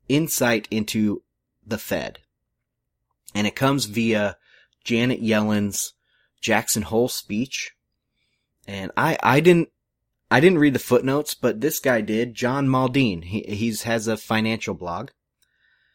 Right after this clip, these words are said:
And he's talking about footnote eight specifically. And in footnote eight, Janet Yellen talks about, or writes about, a kind of algorithmic way to set the interest rate. So putting the interest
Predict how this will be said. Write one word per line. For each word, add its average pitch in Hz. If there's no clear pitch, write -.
And 107
he's 147
talking 135
about 117
footnote 123
eight 107
specifically. -
And 110
in 156
footnote 175
eight, 117
Janet 117
Yellen 110
talks 104
about, 87
or 90
writes 127
about, 101
a 107
kind 135
of 110
algorithmic 123
way 107
to 104
set -
the -
interest 95
rate. -
So 107
putting 143
the 120
interest 117